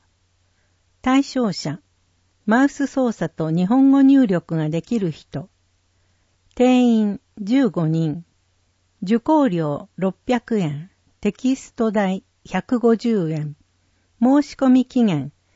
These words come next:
十一月四日金曜日。テキストをお持ちの人は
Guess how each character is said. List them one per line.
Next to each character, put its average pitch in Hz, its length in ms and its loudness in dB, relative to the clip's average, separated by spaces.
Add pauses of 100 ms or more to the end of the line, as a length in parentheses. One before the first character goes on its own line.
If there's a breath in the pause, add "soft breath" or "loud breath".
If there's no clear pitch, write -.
(240)
十 262 300 0
一 269 260 -2
月 240 300 -2
四 220 180 -2 (140)
日 196 180 -4 (140)
金 262 300 4
曜 202 300 0
日。 - 140 -12 (1500)
テ 302 140 0
キ 294 160 0
ス - 100 -18
ト 180 200 2
を - 20 2
お 165 40 0
持 190 140 0
ち 226 140 -2
の 220 160 4
人 208 240 -2
は 160 180 -4